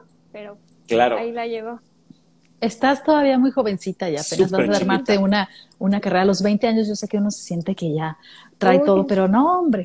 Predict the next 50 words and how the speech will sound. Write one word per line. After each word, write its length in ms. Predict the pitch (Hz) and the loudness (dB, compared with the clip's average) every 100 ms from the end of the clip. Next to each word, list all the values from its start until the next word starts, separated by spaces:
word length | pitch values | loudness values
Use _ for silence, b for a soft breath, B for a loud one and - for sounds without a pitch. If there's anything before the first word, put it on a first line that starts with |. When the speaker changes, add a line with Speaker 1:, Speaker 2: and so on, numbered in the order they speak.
| - | -8
Speaker 3:
te, 80 | - | -6
te, 0 | |
Speaker 2:
No, 320 | 240 277 320 | 0 0 0
Speaker 3:
todavía 220 | 214 220 233 | -2 0 0
Speaker 2:
no, 40 | |
Speaker 3:
vas, 100 | 247 | 0
Speaker 2:
no, 40 | - | 0
no, 60 | |
Speaker 3:
vas 160 | 226 - | 2 4
a 40 | |
Speaker 2:
te 60 | 269 | 4
falta 200 | - 196 | 4 6
Speaker 3:
disfrutar 240 | 220 226 | 4 6
Speaker 2:
muchísimo. 280 | 226 233 135 | 2 2 -2
Speaker 3:
bastante, 640 | - - 220 240 294 214 | -4 -4 -2 -2 -2 -4
¿no? 140 | 196 269 | -4 -2
Y 60 | 226 | -2
vas 140 | 226 | -4
a 80 | 285 | 2
Speaker 1:
No 160 | 269 285 | 4 6
me 140 | 320 | 4
Speaker 3:
disfrutar 40 | |
y 20 | - | 4
está 100 | 349 | 2
Speaker 1:
asustes. 120 | 349 269 | 2 2
Speaker 3:
padrísimo. 520 | - 247 294 302 240 185 | 2 0 -2 -4 0 4
Speaker 2:
No, 300 | 160 175 226 | 6 6 6
hombre, 220 | 247 233 | 4 4
¿y 100 | 427 | 4
sabes 340 | 440 233 226 - | 2 0 -2 0
qué? 220 | 226 233 - | 0 0 -2
Hay, 120 | 190 240 | -4 -4
hay 100 | 247 | -4
una 140 | 311 359 | -4 -4
parte 260 | 302 311 | -4 -4
bien 120 | 294 | -8
importante. 720 | 294 285 196 - 147 131 110 _ _ _ - | -8 -10 -12 -8 -10 -10 -14 _ _ _ -10
Eh, 140 | 147 151 | -8 -6
eh, 140 | 151 160 | -8 -4
Eliane 420 | 151 202 247 240 _ _ | -2 -2 -4 -10 _ _
no 140 | 151 185 | -10 -6
me 100 | 220 | -6
dejará 260 | 175 170 | -6 -6
mentir, 520 | 190 185 156 185 147 - | -6 -8 -8 -6 -8 -6
cuando 880 | 143 143 143 147 143 143 147 143 _ _ - | -10 -6 -4 -2 -2 -4 -4 -6 _ _ -8
en, 180 | 147 147 | -8 -6
en, 600 | 139 131 127 127 123 123 | -8 -6 -6 -4 -2 -4
pues, 120 | - 123 | -6 -8
aquellos 340 | - 185 202 | 0 2 2
entonces, 600 | 160 156 147 110 92 - | -2 0 -2 -4 -12 -16